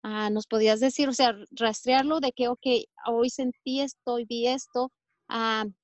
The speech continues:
¿nos podías dar una técnica o qué es lo que haces aparte? Ah, o si, si está bien o, o simplemente no ras-, no re-, rastrearlo.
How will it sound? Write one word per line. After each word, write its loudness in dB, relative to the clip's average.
¿nos 0
podías 2
dar 2
una 0
técnica -2
o -2
qué 2
es -4
lo -2
que -4
haces -2
aparte? -2
Ah, 0
o 0
si, -10
si -2
está 0
bien 0
o, -4
o -12
simplemente -6
no -6
ras-, -8
no -6
re-, -4
rastrearlo. -2